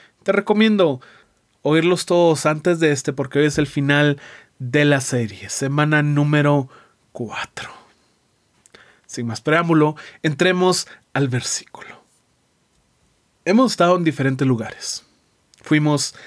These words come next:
a Isaías, uno de los profetas mayores. Luego fuimos a uno de los evangelios y luego fuimos a una de las cartas de Pablo.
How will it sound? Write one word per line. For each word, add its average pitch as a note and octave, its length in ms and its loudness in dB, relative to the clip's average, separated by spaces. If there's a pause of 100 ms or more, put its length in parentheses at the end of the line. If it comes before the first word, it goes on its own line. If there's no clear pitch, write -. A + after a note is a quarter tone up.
(220)
a D3 80 2
Isaías, D3+ 880 0 (120)
uno D3+ 140 0
de D#3 80 4
los C3+ 100 0
profetas D3 440 -2
mayores. C3+ 680 -2 (460)
Luego G3+ 220 4
fuimos G#3 280 2
a G3 40 2
uno F#3 100 4
de F#3+ 60 6
los F3+ 160 2
evangelios D#3 680 0
y C#3+ 40 2
luego C#3+ 140 4
fuimos D3 320 0
a C#3 40 -4
una C#3+ 160 -2
de C#3+ 80 0
las A#2+ 240 -4
cartas C#3+ 640 0 (420)
de B2+ 140 -4
Pablo. - 640 -12